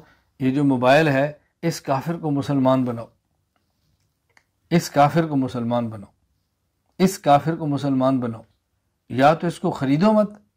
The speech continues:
لو مت۔ آپ سمجھتے ہیں کہ اس کے بغیر گزارا نہیں، میں بھی اس کو سمجھتا ہوں۔ آج کے دور میں اس کے بغیر معاشرتی زندگی میں گزارا بہت مشکل ہے۔ آپ اس کو رکھیں، لیکن اس کو مسلمان کر دو۔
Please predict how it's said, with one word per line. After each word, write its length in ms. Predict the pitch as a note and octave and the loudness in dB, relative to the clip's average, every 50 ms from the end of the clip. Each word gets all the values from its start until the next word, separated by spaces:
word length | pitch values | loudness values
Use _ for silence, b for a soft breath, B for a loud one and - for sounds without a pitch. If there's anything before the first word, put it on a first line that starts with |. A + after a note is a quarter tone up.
| _ _ _ _ _ _ _ _ _ _ _ _ _ | _ _ _ _ _ _ _ _ _ _ _ _ _
لو 280 | B2 A#2+ C#3 E3+ G3+ G#3+ | -6 -2 2 4 4 6
مت۔ 200 | G3+ G3 F#3+ F#3+ G3 - _ _ _ _ _ _ _ _ _ _ | 6 6 4 2 0 -8 _ _ _ _ _ _ _ _ _ _
آپ 240 | - C3 D3+ D3 - | -2 -2 -2 -2 -2
سمجھتے 360 | - C#3+ E3 G3 G3+ F3+ F#3+ | -2 2 4 4 4 4 2
ہیں 80 | F3 E3 | 0 -2
کہ 80 | E3 | -4
اس 120 | D3+ - - | -8 -10 -8
کے 100 | D#3 C#3 | -6 -4
بغیر 220 | C3+ C3 C3+ C3+ | -2 -2 -2 -2
گزارا 440 | C3 B2+ B2+ B2+ B2 B2+ C3+ D3+ D3 | -2 -2 -2 0 0 2 2 2 2
نہیں، 180 | C#3+ C#3+ D#3 D3+ b b b b - | 2 0 -2 -4 b b b b -8
میں 120 | A#2 A#2 | -6 -4
بھی 140 | A#2 B2+ F3+ | -2 0 0
اس 140 | G3 G3+ - | 0 0 -2
کو 100 | - G3+ | -4 -6
سمجھتا 420 | - G3 F#3+ F3+ E3+ D#3+ - D#3+ | -4 -4 -2 -2 -4 -4 -6 -12
ہوں۔ 100 | D#3 - - - | -16 -18 -6 0
آج 240 | B2+ B2+ C#3 C#3 | 0 0 0 0
کے 120 | - C#3+ B2+ | -4 -6 -4
دور 200 | C3 C#3 D3 C#3+ | -2 -2 0 0
میں 120 | C3+ C#3 | 0 -2
اس 80 | C3+ - | -2 -4
کے 100 | - C#3 | -6 -6
بغیر 340 | B2+ B2 A#2+ C3 C#3 D3 C#3+ b b b b b b b b _ _ _ C#3+ | -6 -4 0 0 0 0 0 b b b b b b b b _ _ _ -12
معاشرتی 580 | B2 A#2 A#2+ B2+ B2+ - D3+ D3 C#3 C#3+ D#3 | -6 -2 0 0 0 0 -2 -4 -2 -2 -2
زندگی 360 | B2+ B2 C3+ B2+ C3+ C#3 D#3 | 0 0 0 0 0 0 0
میں 120 | D3+ C#3+ C3 | 0 0 0
گزارا 320 | C3 B2 B2 B2+ C3+ D3+ | -2 0 2 2 2 2
بہت 240 | D3+ C#3 D#3+ E3 D3 | 2 2 0 -2 -2
مشکل 340 | C#3 C3 - - B2+ A2 G#2 | -4 -8 -8 -8 -10 -10 -10
ہے۔ 120 | - _ _ _ _ _ _ _ _ _ _ _ _ _ _ _ - | -14 _ _ _ _ _ _ _ _ _ _ _ _ _ _ _ -16
آپ 180 | - - - C3+ | -14 -14 -12 -12
اس 120 | - - | -12 -6
کو 120 | - C#3+ | -4 -4
رکھیں، 320 | B2+ B2 A#2+ - - G3 B3+ - - _ _ _ _ _ _ _ _ _ _ _ _ | -4 -4 -4 -4 -4 -4 -4 -4 -10 _ _ _ _ _ _ _ _ _ _ _ _
لیکن 240 | A#2+ C3 C3+ D#3+ E3+ | -4 -2 0 0 0
اس 120 | E3 - | 0 0
کو 80 | E3+ D3+ | -2 -4
مسلمان 520 | D3 C#3 - D3+ D3 C#3 C#3 C#3+ D3 C3+ | -2 -2 -2 -2 0 2 2 2 2 0
کر 120 | B2+ A#2 | -4 -8
دو۔ 140 | A2 - _ | -12 -16 _